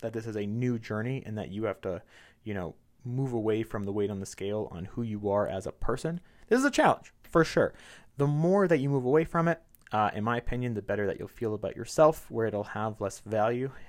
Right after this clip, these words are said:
and it has to come from you first. And while we should make changes to the world to be more inviting to that, I think there are changes being made slowly, which is great. Um, I think it has to come from you internally as well, and that,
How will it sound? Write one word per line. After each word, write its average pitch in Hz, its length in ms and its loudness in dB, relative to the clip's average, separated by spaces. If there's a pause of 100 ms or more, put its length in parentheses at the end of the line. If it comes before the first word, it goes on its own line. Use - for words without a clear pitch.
(120)
and 101 520 -10
it 110 100 -8
has 117 220 -2
to 120 80 -4
come 107 340 -4
from 104 300 -6
you 95 360 -4
first. - 540 -12 (520)
And 92 520 -6 (180)
while 110 260 4
we 104 140 -2
should 151 240 4
make 143 220 0
changes 131 400 -6
to - 100 -12
the 110 80 -8
world 110 380 -2
to - 100 -12
be 98 300 -6
more 87 200 -6
inviting 104 420 -4
to 117 120 -8
that, 107 240 0
I 104 80 -8
think 92 220 -12
there - 240 -10
are 95 200 -2
changes 143 380 -4
being 143 300 -4
made 139 240 -4
slowly, 101 560 -4
which 98 180 -8
is - 220 -16
great. 202 420 -4 (540)
Um, 113 260 2
I 139 140 0
think 147 120 2
it 127 40 0
has 127 140 -2
to - 60 -10
come 110 160 -6
from 107 140 -8
you 101 140 -4
internally 95 480 -8
as 82 160 -14
well, - 260 -8
and 92 100 -12
that, - 140 -12